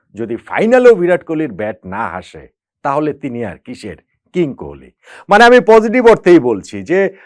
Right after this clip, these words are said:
এই দলটার ক্যাপ্টেন কোহলি না, ক্যাপ্টেন হচ্ছে গিয়ে রোহিত শর্মা, কিন্তু তারপরও কিং তোর কোহলি। এখন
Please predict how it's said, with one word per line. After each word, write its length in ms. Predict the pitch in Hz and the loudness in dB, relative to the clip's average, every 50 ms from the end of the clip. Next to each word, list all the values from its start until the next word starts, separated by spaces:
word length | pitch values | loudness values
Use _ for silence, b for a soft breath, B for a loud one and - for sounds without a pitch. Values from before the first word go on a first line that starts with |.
| b b - - | b b -8 -2
এই 140 | 247 262 247 | 0 0 4
দলটার 280 | 254 262 247 247 226 | 4 4 4 4 2
ক্যাপ্টেন 520 | 233 233 240 233 - - 254 254 254 240 202 | 2 2 0 0 2 2 4 4 4 4 4
কোহলি 340 | - 202 175 156 143 131 | 4 4 4 6 4 2
না, 220 | 107 107 98 95 - | 0 -2 -6 -8 -6
ক্যাপ্টেন 400 | - 151 151 151 - 190 185 175 | -4 -4 -4 -2 -2 -4 -2 -2
হচ্ছে 200 | 165 - - 165 | -4 -4 -6 -4
গিয়ে 160 | 147 160 156 | -2 0 0
রোহিত 200 | 131 127 120 104 | 0 0 -2 -4
শর্মা, 280 | - 117 104 107 113 - | -8 -10 -10 -10 -12 -12
কিন্তু 200 | - 170 165 160 | -12 -14 -10 -6
তারপরও 420 | - 175 196 196 170 214 214 214 | -2 -2 -2 -2 0 0 0 0
কিং 380 | 214 _ - 233 262 269 254 185 | -2 _ 0 0 2 2 2 2
তোর 180 | - 226 - - | 2 2 2 2
কোহলি। 380 | - 117 101 90 73 71 - _ b b b b b b | -2 -10 -10 -10 -12 -16 -20 _ b b b b b b
এখন 420 | b 113 127 165 220 226 226 220 | b -2 0 2 4 2 2 0